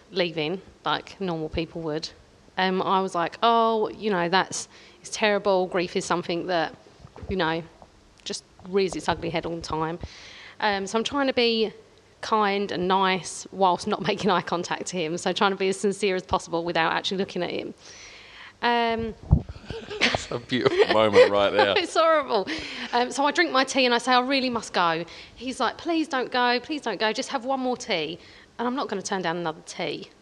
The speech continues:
Speaker 1: I'm not insane. So I ha-, I made myself another tea and I sat down and we're, it's the same thing. He's staring at me,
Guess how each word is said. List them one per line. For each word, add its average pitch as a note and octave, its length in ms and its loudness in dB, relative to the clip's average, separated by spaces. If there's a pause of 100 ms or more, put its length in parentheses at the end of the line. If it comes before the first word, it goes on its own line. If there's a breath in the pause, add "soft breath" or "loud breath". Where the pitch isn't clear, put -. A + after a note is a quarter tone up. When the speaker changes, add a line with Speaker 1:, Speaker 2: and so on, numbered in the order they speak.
(300)
Speaker 1:
I'm G3+ 60 -10
not - 100 -10
insane. E3+ 540 -6 (500 loud breath)
So - 140 0
I F#3+ 300 0 (200)
ha-, - 220 -6
I A3 40 -4
made G#3 200 0
myself F#3 320 -2
another F3+ 180 -4
tea F#3+ 460 -2 (400 soft breath)
and F#3 100 -10
I F3+ 40 -8
sat - 340 -4
down F3 320 0
and G3 100 -2
we're, F#3 220 0 (200)
it's - 120 -12
the G#3 100 -8
same B3+ 280 0
thing. E3+ 420 -4 (100)
He's F#3 300 -4
staring A#3+ 420 0
at - 80 -2
me, A3 340 2